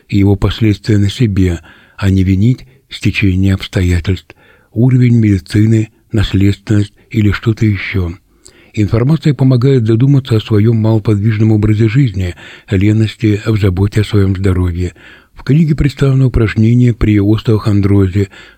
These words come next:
с фотографиями их выполнения. Остеохондроз позвоночника — это не болезнь, это наказание за безобразное отношение к своему телу, храму Святого Духа. Бубновский.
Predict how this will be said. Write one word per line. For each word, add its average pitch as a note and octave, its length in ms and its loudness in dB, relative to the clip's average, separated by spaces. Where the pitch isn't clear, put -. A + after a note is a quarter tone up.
с - 60 -12
фотографиями A#2 800 0
их G2+ 240 -2
выполнения. F#2 840 -2
Остеохондроз G#2 760 0
позвоночника — A#2 920 0
это G#2 240 -2
не G#2+ 120 2
болезнь, G2+ 580 0
это G2 240 -4
наказание G2 680 0
за G2+ 120 0
безобразное G2 600 0
отношение G2+ 560 -2
к - 40 -16
своему G#2+ 380 0
телу, F#2 520 -2
храму G2 580 -2
Святого G2+ 540 0
Духа. G2+ 480 -4
Бубновский. F#2+ 760 -4